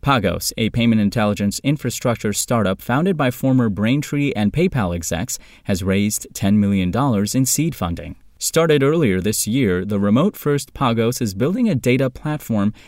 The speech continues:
and A P I-driven microservices that it says can integrate with any payment stack.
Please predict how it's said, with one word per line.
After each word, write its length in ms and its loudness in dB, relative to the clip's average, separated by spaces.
and 280 2
A 140 4
P 160 -2
I-driven 480 0
microservices 1000 -2
that 260 0
it 160 -2
says 420 -2
can 220 -2
integrate 580 0
with 180 -2
any 220 4
payment 420 -2
stack. 420 -6